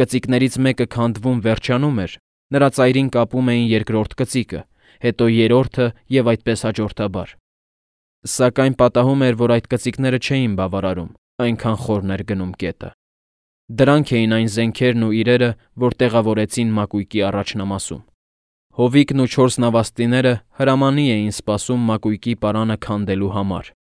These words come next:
Մակույկում, առաջամասում, միայն մի ազատ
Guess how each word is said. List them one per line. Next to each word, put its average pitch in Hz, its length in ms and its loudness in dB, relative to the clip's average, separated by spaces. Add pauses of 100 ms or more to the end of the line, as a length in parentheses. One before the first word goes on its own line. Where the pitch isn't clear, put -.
(480)
Մակույկում, 127 640 2 (260)
առաջամասում, 117 720 0 (400)
միայն 131 400 2
մի 131 120 2 (160)
ազատ 117 340 -2